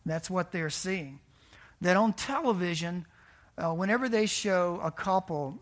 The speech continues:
having sex, that it's twenty-four more times they are single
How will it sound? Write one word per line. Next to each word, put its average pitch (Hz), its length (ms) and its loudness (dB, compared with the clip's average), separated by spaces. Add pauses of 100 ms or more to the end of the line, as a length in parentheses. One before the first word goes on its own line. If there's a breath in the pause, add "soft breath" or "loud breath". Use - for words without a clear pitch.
having 180 340 -2
sex, 170 580 -2 (440 loud breath)
that 165 600 -2 (360)
it's 185 440 -6
twenty-four 226 1040 -2 (300)
more 202 320 0
times 180 600 -4 (300 loud breath)
they 170 160 -2
are 151 100 -2
single 160 680 -4